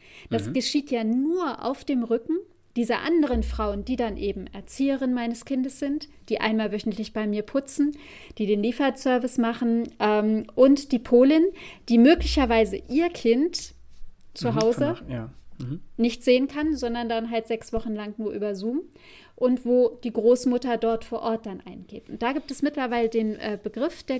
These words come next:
Speaker 1: sich geprägt hat, das sind die Global Care Chains, die sogenannten. Das ist von einer Soziologin geprägt.
Speaker 2: Ah.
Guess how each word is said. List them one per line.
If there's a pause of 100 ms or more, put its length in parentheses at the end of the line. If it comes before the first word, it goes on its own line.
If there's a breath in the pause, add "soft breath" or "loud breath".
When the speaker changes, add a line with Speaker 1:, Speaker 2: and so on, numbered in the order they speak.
Speaker 1:
sich
geprägt
hat,
das
sind
die
Global
Care
Chains,
die
sogenannten. (140)
Das
ist
von
einer
Soziologin
geprägt. (520)
Speaker 2:
Ah.